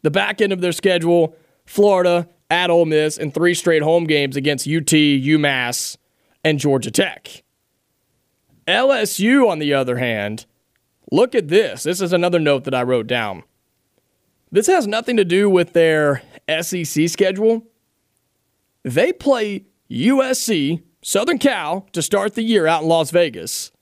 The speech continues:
Then they play Nicholls at South Carolina before they come home and play U C L A.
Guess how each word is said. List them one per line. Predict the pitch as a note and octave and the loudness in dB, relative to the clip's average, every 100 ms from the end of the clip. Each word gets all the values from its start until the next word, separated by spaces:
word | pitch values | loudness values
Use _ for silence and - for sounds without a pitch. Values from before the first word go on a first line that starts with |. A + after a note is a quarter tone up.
| _ _ _ _ _ _ _ _ _ _ _ | _ _ _ _ _ _ _ _ _ _ _
Then | D#3 A3+ | -2 0
they | B3+ | 0
play | G3+ G3 | 0 0
Nicholls | F3 A#3 A#3+ A#3 A#3 - _ _ _ - | 2 0 4 2 2 -6 _ _ _ -8
at | G3 B3+ C4 | -4 -4 -6
South | - A3+ G#3+ - | -6 -6 -8 0
Carolina | G#3+ G3 F#3+ G#3+ G3+ E3+ D#3+ _ _ _ - | 0 2 0 0 2 0 -2 _ _ _ -2
before | G3 - A3+ | -2 2 2
they | A3 G3 | 2 -2
come | - A#3 C#4 | 0 0 2
home | G3+ B3+ D4+ G#3+ F#3+ A3 - _ _ _ _ _ - | 2 4 4 2 0 -2 -6 _ _ _ _ _ -2
and | G#3+ A3 | -2 0
play | A#3 A#3 | 0 0
U | F#3 A#3 D#4+ | -2 -2 0
C | - C#4+ | 0 0
L | C4 A3+ A3+ | 2 2 2
A. | D4+ D4 - | 2 0 -6